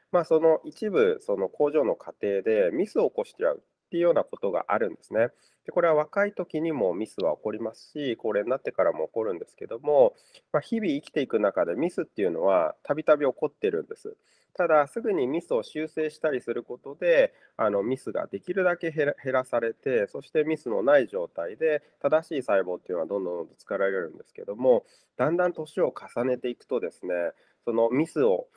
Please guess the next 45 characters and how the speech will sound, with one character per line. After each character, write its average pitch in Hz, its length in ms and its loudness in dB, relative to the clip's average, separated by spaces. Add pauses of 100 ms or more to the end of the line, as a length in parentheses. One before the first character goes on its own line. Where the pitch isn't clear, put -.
増 117 80 0
え-、 127 160 0
あ 104 160 2
の、 98 180 -2
起 104 180 -6
こ 139 140 -2
す 90 360 -6 (240)
回 156 300 -2
数 165 220 -4
が 95 200 2
増 110 80 0
え 101 60 -2
て - 120 -14
し - 120 -18
ま 82 100 -10
っ - 120 -12
た - 80 -12
り、 95 300 -4 (260)
あ 123 60 -4
る 147 60 6
い - 40 10
は 120 40 4
ミ 156 140 2
ス 175 140 -4
の 113 120 4
チ - 160 -8
ェ - 40 -10
ッ - 100 -14
ク 165 140 -4
機 - 100 -20
構 151 220 2
が 87 220 0
う 107 60 -8
ま 123 160 2
く - 120 -10
働 - 420 -4
か 117 80 -2
な 110 140 -2
く 113 100 -2
な 113 120 0
っ 110 60 -4
た - 140 -8
り - 140 -10
し - 120 -20
て、 101 300 4